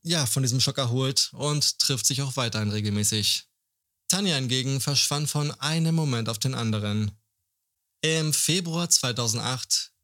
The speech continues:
erhielten sämtliche Mitglieder eine Mail von einem spanischen Mail-Account, in der stand, dass sich Tanja Heath tragischerweise das Leben genommen hat. Wirklich tragisch, dass sie keinen anderen Ausweg gesehen hat und sich selbst das Leben nahm.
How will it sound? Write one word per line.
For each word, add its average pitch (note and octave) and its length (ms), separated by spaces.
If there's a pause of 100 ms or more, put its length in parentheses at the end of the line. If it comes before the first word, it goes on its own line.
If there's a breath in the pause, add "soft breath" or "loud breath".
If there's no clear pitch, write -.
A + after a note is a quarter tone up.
(120)
erhielten D3+ 420
sämtliche D3+ 420
Mitglieder C3 400
eine B2 160
Mail A2+ 300
von A#2+ 120
einem A#2+ 200
spanischen C#3 580
Mail-Account, B2 720 (640 loud breath)
in D3+ 60
der D#3+ 140
stand, E3+ 480
dass E3 140
sich D#3 180
Tanja F3+ 400
Heath B2 560
tragischerweise A#2+ 880
das A#2+ 220
Leben G#2+ 180
genommen G2+ 320
hat. G#2 300 (640)
Wirklich C#3 540
tragisch, A2+ 500
dass B2 180
sie B2+ 400 (160)
keinen D3+ 320
anderen C3 300
Ausweg A#2 320
gesehen A2+ 320
hat - 420 (340)
und C3 600
sich B2+ 240
selbst - 380
das C#3+ 160
Leben A#2+ 260
nahm. G2+ 400